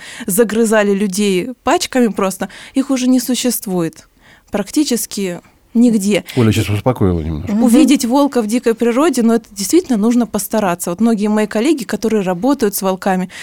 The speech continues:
Speaker 1: они буквально за ними действительно бегают, и иногда им удаётся,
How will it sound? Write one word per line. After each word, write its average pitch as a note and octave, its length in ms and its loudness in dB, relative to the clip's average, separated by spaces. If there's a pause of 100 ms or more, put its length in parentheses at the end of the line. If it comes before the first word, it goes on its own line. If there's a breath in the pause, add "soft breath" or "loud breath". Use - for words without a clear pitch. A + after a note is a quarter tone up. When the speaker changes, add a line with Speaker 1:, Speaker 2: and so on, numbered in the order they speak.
(180 loud breath)
Speaker 1:
они A3 160 4
буквально A3+ 460 2
за G#3+ 100 0
ними A3 200 4
действительно G#3 380 -2
бегают, G#3+ 520 0 (320 loud breath)
и C4+ 180 6 (100)
иногда G#3+ 360 2
им C#4 140 6
удаётся, F3 560 -2